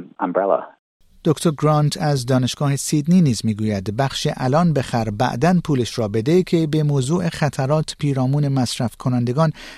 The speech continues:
Speaker 2: از طریق مقررات سختگیرانه تر رسیدگی کرده باشد می‌تواند جنبه مهمی از بازار اعتبار را تشکیل دهد.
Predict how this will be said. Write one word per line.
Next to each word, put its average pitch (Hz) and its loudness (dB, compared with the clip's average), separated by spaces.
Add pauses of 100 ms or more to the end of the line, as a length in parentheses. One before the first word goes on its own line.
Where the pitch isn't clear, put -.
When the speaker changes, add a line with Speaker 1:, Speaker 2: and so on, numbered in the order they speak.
Speaker 2:
از 196 0
طریق 175 0
مقررات 139 2
سختگیرانه 123 0
تر 175 0
رسیدگی 110 -2
کرده 131 0
باشد 156 2
می‌تواند 151 2
جنبه 135 0
مهمی 143 2
از 110 0
بازار 113 0
اعتبار 120 -4
را 101 -8
تشکیل - -6
دهد. 107 -8